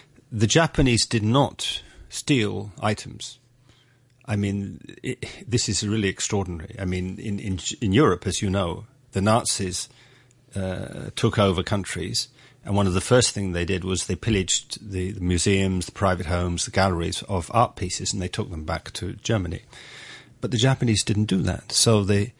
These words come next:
occupied Beijing and Nanjing for, uh, more than eight years. So they completely had the opportunity, but they didn't do it. They removed a few pieces from Beijing which were copper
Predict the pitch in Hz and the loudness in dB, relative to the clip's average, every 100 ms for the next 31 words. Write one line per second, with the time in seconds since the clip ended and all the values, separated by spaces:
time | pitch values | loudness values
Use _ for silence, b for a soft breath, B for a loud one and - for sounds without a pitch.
0 | - - - 156 - 110 82 87 135 - | 0 2 2 2 4 4 4 2 -2 -4
1 | 104 98 107 107 92 90 87 85 82 90 | -4 -2 -2 -2 -2 -2 -4 -6 -6 -8
2 | 123 - _ - - 101 90 87 90 90 | -10 -14 _ -16 -10 -4 -2 -2 -2 -4
3 | 92 90 - - 87 87 85 87 95 104 | -6 -10 -12 -12 -12 -12 -8 -4 0 0
4 | 95 87 - 107 113 120 117 - - - | -2 -2 0 0 2 2 2 0 -8 -10
5 | - - - - 92 101 - 107 - 175 | -14 -20 -4 2 4 4 2 -2 2 2
6 | - 135 113 98 104 - - 113 101 - | 4 0 2 0 -2 -4 -2 0 0 -4
7 | - - _ b b b 107 104 101 104 | -8 -14 _ b b b -2 0 2 2
8 | 104 127 87 - - B B B B 101 | 4 2 0 -4 -14 B B B B 4
9 | 104 107 117 131 117 98 - 131 117 - | 4 6 6 6 4 -2 -2 -2 0 0
10 | 113 - 113 - 107 92 101 101 107 101 | 0 0 -2 -4 -4 -2 -2 -2 -2 -2
11 | 101 101 - 107 - 98 - 131 - 156 | -2 -4 -6 -8 -6 -8 -4 -2 0 0